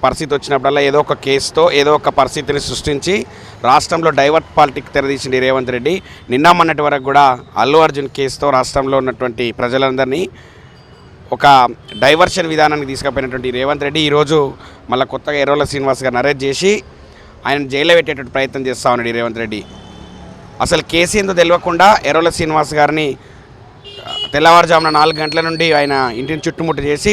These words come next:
భయభ్రాంతులకు గురి చేసేటువంటి ప్రయత్నం చేసిర్రు ఈ ప్రభుత్వం. ప్రజాప్రతినిధులు, ప్రజాప్రతినిధుల ఫోన్లు ట్యాంపరింగ్ జరుగుతూ ఉన్నాయని శాసనసభ్యులు పాడి కౌశిక్ రెడ్డి గారు, అలాగే మాజీ ఎస్సీ ఎస్టీ కమిషన్ చైర్మన్ అయినటువంటి ఎర్రోల శ్రీనివాస్ గారు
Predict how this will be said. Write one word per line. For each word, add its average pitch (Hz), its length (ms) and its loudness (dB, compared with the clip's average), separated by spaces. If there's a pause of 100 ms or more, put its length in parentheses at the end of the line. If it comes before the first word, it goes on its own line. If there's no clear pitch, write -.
భయభ్రాంతులకు 160 560 2
గురి 151 120 -8
చేసేటువంటి 135 340 -6
ప్రయత్నం 139 320 -4
చేసిర్రు 139 380 -2 (420)
ఈ - 100 -6
ప్రభుత్వం. 123 400 -2 (1160)
ప్రజాప్రతినిధులు, 165 880 2 (680)
ప్రజాప్రతినిధుల 160 680 2 (100)
ఫోన్లు 165 300 -2
ట్యాంపరింగ్ 170 440 2
జరుగుతూ 156 280 2 (120)
ఉన్నాయని 151 420 2 (880)
శాసనసభ్యులు 160 640 2 (460)
పాడి 160 200 6
కౌశిక్ 156 460 -2
రెడ్డి 156 200 0
గారు, 156 160 6
అలాగే 156 480 6
మాజీ 156 360 2
ఎస్సీ 165 300 -2
ఎస్టీ - 240 -8
కమిషన్ 151 340 -4
చైర్మన్ 147 260 -2
అయినటువంటి 135 300 -6
ఎర్రోల 160 180 0
శ్రీనివాస్ 147 480 -4
గారు 135 200 4